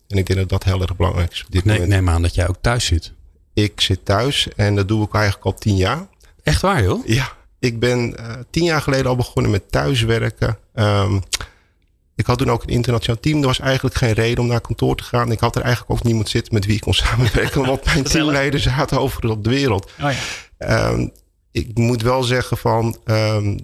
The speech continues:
Speaker 1: waarbij ik twee tot drie dagen thuis werkte, zit ik nu vijf dagen thuis te werken. En
Speaker 3: Ja.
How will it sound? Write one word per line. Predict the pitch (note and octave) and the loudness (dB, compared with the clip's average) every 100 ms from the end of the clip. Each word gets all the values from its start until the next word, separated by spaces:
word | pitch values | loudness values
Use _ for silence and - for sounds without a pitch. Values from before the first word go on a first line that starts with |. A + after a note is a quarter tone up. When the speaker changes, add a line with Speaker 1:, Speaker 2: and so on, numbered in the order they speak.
| - | -6
Speaker 1:
waarbij | - A2 G#2+ G2+ | -2 0 2 0
ik | |
twee | - C3+ C3 | 0 0 0
tot | A#2+ G#2 | 0 0
drie | G#2+ B2+ | 0 0
dagen | A#2 A2 - | 0 -2 -4
thuis | - A2+ A2+ G#2+ | -2 0 0 0
werkte, | G#2+ A2 - | 0 -2 -2
zit | G2 G2+ | 0 0
ik | G2 | 2
nu | G2+ | 0
vijf | F2+ G2 A2+ | 2 2 2
dagen | A#2 A#2+ A#2 - | 0 0 0 -4
thuis | - G#2+ G#2 | -2 0 0
te | - | 0
werken. | F#2+ F#2+ G2 G2+ G2+ - | 0 0 0 -2 -4 -4
En | |
Speaker 3:
Ja. | G2+ | 0